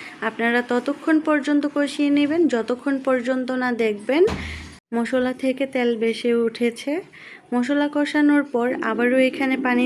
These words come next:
দিয়ে দিলাম। পানি দিয়ে এখন যে ডিমগুলো ভেজে রেখেছিলাম সিদ্ধ করে,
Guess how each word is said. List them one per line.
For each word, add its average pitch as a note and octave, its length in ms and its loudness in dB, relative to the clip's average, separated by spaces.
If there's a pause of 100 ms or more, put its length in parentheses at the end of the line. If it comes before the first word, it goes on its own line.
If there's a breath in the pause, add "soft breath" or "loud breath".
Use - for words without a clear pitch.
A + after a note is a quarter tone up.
(120)
দিয়ে B3+ 160 2 (100)
দিলাম। C4 260 0 (240)
পানি A#3+ 220 0 (100)
দিয়ে B3+ 160 2 (140)
এখন B3+ 220 -4 (560 loud breath)
যে A#3 100 6 (120)
ডিমগুলো A#3+ 420 2 (100)
ভেজে A#3+ 220 4 (100)
রেখেছিলাম C4+ 460 -2 (100)
সিদ্ধ B3 160 -2 (140)
করে, A3+ 180 2